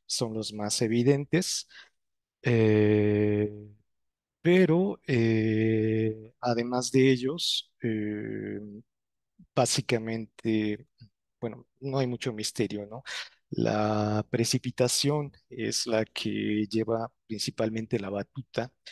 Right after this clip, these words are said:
eh, en los cambios que observamos. Eh,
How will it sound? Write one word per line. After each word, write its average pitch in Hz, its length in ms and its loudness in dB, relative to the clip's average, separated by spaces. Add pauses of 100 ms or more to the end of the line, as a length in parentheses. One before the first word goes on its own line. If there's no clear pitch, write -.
(380)
eh, 98 460 -8
en 95 80 -18
los 104 180 -10
cambios 104 380 -6
que - 80 -16
observamos. 117 840 -4 (600)
Eh, 120 960 6